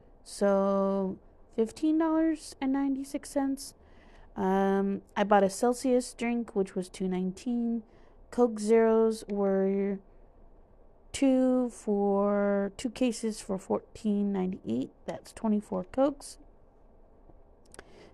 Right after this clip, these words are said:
C R V, uh, dollar twenty. Cheerios, two ninety-nine. Oat Crunch, two ninety-nine. Bananas, three pounds, one ninety-nine.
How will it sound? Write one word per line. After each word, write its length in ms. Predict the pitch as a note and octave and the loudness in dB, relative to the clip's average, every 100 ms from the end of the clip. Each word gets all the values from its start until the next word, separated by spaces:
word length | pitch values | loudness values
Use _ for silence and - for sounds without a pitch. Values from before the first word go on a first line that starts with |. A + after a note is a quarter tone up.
| - | -10
C 200 | - A#3+ | 2 4
R 100 | A#3 | 6
V, 380 | A3+ A3+ A3 - | 4 0 0 2
uh, 320 | G#3+ G#3+ G#3+ | 4 6 4
dollar 540 | G#3 G#3+ G#3 G#3 G#3 - - | 4 4 6 4 2 -2 -12
twenty. 760 | - A3 A3+ G#3+ A#3 A3+ A3+ A3+ - - - - - - - | -4 0 0 -2 -2 0 -2 -6 -14 -20 -20 -20 -20 -20 -12
Cheerios, 1160 | - B3 A#3+ A#3+ A#3 A#3 A#3 A#3 A3+ A3 - - - - | 0 4 6 6 6 6 6 4 2 0 -10 -20 -20 -20
two 120 | - | -2
ninety-nine. 1000 | A3 G#3 F#3 F3+ G3 A3+ A3 A3 G#3+ G#3+ G#3+ - - - - - | 2 4 2 0 0 0 0 0 0 -2 -4 -16 -20 -20 -20 0
Oat 200 | A3 G#3+ | 0 0
Crunch, 520 | - A3+ G#3+ G#3 - - | -2 0 2 0 -8 -6
two 160 | G#3+ | -2
ninety-nine. 1000 | G3+ F#3+ F#3 F3+ G3 G#3+ G#3+ G#3+ G#3+ G#3 - - - - - | 0 2 0 0 0 0 2 2 0 -2 -6 -20 -20 -20 -6
Bananas, 600 | G3+ G3+ G#3+ G#3+ G#3+ G#3+ | 0 2 2 2 2 -2
three 260 | - A3 G#3+ | -2 -2 -2
pounds, 440 | - G3+ F#3+ F#3+ | -2 -2 -2 -2
one 280 | G3+ A3 A3+ | -2 -2 0
ninety-nine. 760 | A3+ A3 A3 A3 A3 A3 A3 | 0 0 0 -2 -2 -2 -4